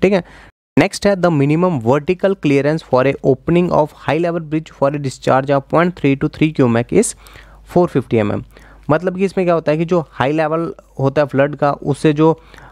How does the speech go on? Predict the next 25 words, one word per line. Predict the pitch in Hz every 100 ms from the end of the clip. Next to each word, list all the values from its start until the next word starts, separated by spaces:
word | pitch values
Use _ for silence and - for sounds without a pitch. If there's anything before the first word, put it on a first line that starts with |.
| -
बॉटम | 117 123 135 170
मोस्ट | 160 156 151
होता | 143 139
है |
ब्रिज | 131 131
का, | - 151
उसके | 143 151
बीच | 135 131
में | 139
कितना | 139 131 127
गैप | 120 110
होना | 123 117
चाहिए | 113 123
अगर | 135 123
इतने | 120 - 117
से | 139
इतना | 131 117
डिस्चार्ज | 110 107 - 104 107
होगा। | 120
इसका | 127 151
एक | 143
टेबल | - 139 165
है, | 170 196 - - - - -
ठीक | 175
है। | 175